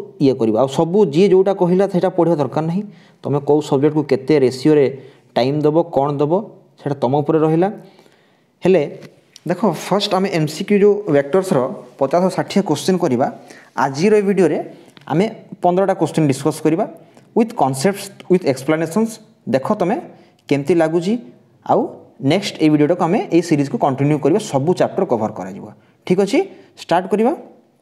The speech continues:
ଏବେ ଆସିବ ଫାଷ୍ଟ କୋଶ୍ଚିନ୍, ଏଠି ଦେଇକି ଦେଇଛି, ଏ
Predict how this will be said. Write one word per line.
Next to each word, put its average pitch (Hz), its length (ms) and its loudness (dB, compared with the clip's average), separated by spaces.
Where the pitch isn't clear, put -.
ଏବେ 170 180 4
ଆସିବ 208 260 2
ଫାଷ୍ଟ 196 440 -2
କୋଶ୍ଚିନ୍, 175 400 0
ଏଠି 156 120 0
ଦେଇକି 175 180 2
ଦେଇଛି, 156 320 2
ଏ 175 80 6